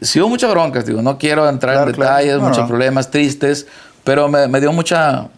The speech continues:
Speaker 1: mucha alegría que me llamara. Y le dije, "No, guarda mi número, este es mi número, cuando tú quieras me marcas y de repente nos podemos encontrar y nos vemos y todo y platicamos, ¿verdad? Y yo no tengo nada, ¿verdad? Yo ya creo que tú lo superaste y, y, y nosotros también, digo, te extrañamos aquí,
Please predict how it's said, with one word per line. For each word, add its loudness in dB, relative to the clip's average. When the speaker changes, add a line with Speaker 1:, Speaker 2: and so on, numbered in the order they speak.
Speaker 1:
mucha 0
alegría 0
que -4
me 2
llamara. 0
Y 0
le 4
dije, 0
"No, 0
guarda -2
mi -2
número, 0
este -8
es -2
mi -2
número, 0
cuando -6
tú -8
quieras -2
me -2
marcas -2
y 0
de 2
repente -6
nos 0
podemos -2
encontrar -2
y -4
nos 0
vemos -2
y -2
todo 0
y 0
platicamos, -2
¿verdad? -2
Y -8
yo -2
no -4
tengo -2
nada, 0
¿verdad? -2
Yo 0
ya -2
creo 0
que -4
tú -2
lo 2
superaste -2
y, -4
y, -2
y 0
nosotros -2
también, 0
digo, -8
te -6
extrañamos -2
aquí, -4